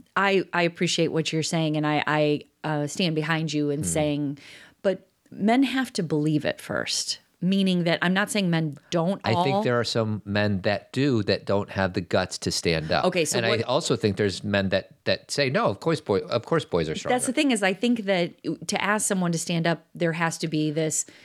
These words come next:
Speaker 1: this understanding that they g-, agree with you. But
Speaker 2: Yeah.
Speaker 1: I think that there's a lot of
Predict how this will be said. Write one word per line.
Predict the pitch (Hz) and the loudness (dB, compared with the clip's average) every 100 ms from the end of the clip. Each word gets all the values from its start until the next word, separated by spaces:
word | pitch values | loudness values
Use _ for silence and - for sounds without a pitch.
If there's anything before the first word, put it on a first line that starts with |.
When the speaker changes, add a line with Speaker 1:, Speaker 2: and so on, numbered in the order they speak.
| - - - _ - | -20 -20 -20 _ -6
Speaker 1:
this | 170 165 - | 0 0 2
understanding | - 170 - 185 180 170 | 0 0 2 2 2 2
that | 160 165 | 2 2
they | 175 165 | 2 2
g-, | 120 139 - 131 | 0 -6 0 2
agree | 170 170 214 | 2 2 2
with | 202 170 143 | 2 0 -2
you. | 78 - - | -4 -2 0
But | 160 | 2
Speaker 2:
Yeah. | |
Speaker 1:
I | 160 | 2
think | 165 202 185 | 0 0 0
that | 175 170 170 | 0 0 -2
there's | - 156 175 170 | -8 0 2 2
a | 160 | 0
lot | 156 160 170 175 | 0 2 2 2
of | 170 | 0